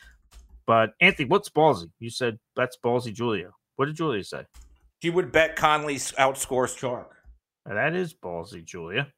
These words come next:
Speaker 1: Anyway, Julia, I should say. But, Anthony, okay, so putting the running back position aside for the Indianapolis Colts, we'll, we'll, we'll do that at the end of our Colts segment here.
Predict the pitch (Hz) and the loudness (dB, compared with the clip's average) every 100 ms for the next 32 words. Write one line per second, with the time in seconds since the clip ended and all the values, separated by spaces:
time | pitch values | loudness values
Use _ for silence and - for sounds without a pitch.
0 | _ - 156 165 90 87 - _ _ _ | _ -14 -10 -8 -6 -8 -8 _ _ _
1 | _ _ - 110 98 101 131 _ 110 - | _ _ -8 -6 -2 -2 -4 _ -12 -10
2 | 92 113 117 135 _ _ _ _ - - | -6 -2 -2 -2 _ _ _ _ -20 -20
3 | _ 185 208 180 151 180 160 104 - - | _ 6 6 4 2 6 6 4 -6 4
4 | 170 160 160 - 214 240 170 180 175 165 | 8 8 4 4 4 4 4 6 8 6
5 | 160 170 160 143 127 - 127 120 127 127 | 6 0 -2 -4 0 6 6 6 -2 -2
6 | 123 117 113 - 117 95 - 123 120 123 | 0 0 0 -6 -6 -6 -4 -4 -2 0
7 | 135 131 123 139 139 131 127 131 123 120 | 0 0 0 2 6 8 8 4 -2 0
8 | 117 113 113 107 98 - 110 - - 110 | 0 0 0 2 0 0 -4 -6 -6 -4
9 | 87 95 98 98 85 | -4 -8 -10 -10 -10